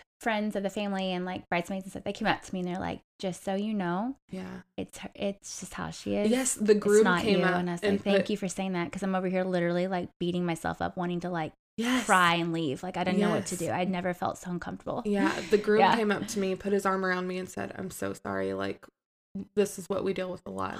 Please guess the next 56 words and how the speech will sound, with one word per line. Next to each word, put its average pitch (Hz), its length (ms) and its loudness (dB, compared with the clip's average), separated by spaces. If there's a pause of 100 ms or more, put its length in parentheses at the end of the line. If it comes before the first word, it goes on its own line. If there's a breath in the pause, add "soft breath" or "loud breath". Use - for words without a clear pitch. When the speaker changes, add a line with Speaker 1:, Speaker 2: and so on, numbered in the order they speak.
Speaker 2:
I'm 190 140 -8
so 196 220 -6
Speaker 1:
<sighs> - 0 -
Speaker 2:
sorry." - 520 -6
And 190 280 -4 (540)
I 220 40 10
was 214 100 8
just 220 180 4
like, 190 160 2
"Oh, - 40 -4
Speaker 1:
I 202 40 -2
Speaker 2:
thank - 360 -2
Speaker 1:
feel 339 120 4
like 330 140 8
it's - 100 2
Speaker 2:
God." 208 60 -4
Speaker 1:
wedding 220 280 4
vendors. 226 340 0
It 226 60 -2
doesn't 226 220 -4
matter. - 200 -2
It's 208 100 0
just 254 200 -2
who's 233 180 4
ever 208 280 4
around 180 220 0
at 196 80 -2
that - 180 -4
particular 196 520 -4
moment. 185 200 -4
Like, 196 200 0
we're 247 100 4
easy 226 360 2
to 208 40 2
Speaker 2:
Mm-hmm. 190 60 0
Speaker 1:
blame, 202 400 0
you 220 80 -4
know? 208 400 -2
But, 208 180 -2
like, 220 240 -6
we're 214 140 -2
doing, 254 220 2
Speaker 2:
Yeah. 180 100 -4
Speaker 1:
we 262 120 -2
really 254 240 -2
do 117 200 -4
our 110 180 -6 (140)
best - 260 -4
job, 208 160 -2
Speaker 2:
Yeah, 196 320 4
Speaker 1:
you 226 60 -4
know? 208 140 0
Speaker 2:
we, 208 120 -4 (160)
we 226 120 0
try 240 460 0
Speaker 1:
<laughs> - 60 2